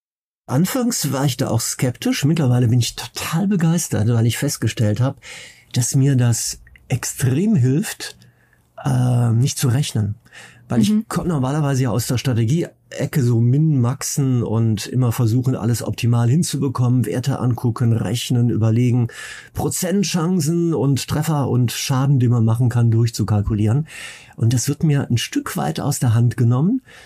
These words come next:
Speaker 1: weil ich halt nur, wie von dir beschrieben, so positive, negative Effekte hab. Da muss ich gucken, klappt's oder klappt es nicht. Und wieder raunzt mich auch, wenn ich einer Spielfigur einen Befehl geben will, wie,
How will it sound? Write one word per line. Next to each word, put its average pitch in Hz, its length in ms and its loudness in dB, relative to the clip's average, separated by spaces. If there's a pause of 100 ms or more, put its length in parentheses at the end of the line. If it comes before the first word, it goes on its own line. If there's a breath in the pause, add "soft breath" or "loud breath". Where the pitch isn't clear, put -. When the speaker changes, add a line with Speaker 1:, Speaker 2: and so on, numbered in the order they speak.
(180 loud breath)
Speaker 1:
weil - 140 -4
ich 127 120 -2
halt 120 160 0
nur, 156 240 2
wie 123 100 2
von 123 140 0
dir 113 120 2
beschrieben, 156 400 2
so 110 120 2
positive, 120 560 0
negative 113 580 0
Effekte 160 480 -2
hab. 151 220 -2
Da 110 80 0
muss 113 180 2
ich 107 120 -2
gucken, 120 280 0
klappt's - 380 -2
oder 107 200 -2
klappt 107 300 -4
es - 160 -6
nicht. 156 360 -2 (420 loud breath)
Und 143 160 2
wieder 127 220 2
raunzt 135 400 0
mich 135 240 0
auch, 120 220 0
wenn 120 120 2
ich 120 160 0
einer 117 140 -2
Spielfigur 123 560 0
einen 113 120 0
Befehl 120 340 0
geben 117 300 2
will, 110 280 2
wie, 107 300 0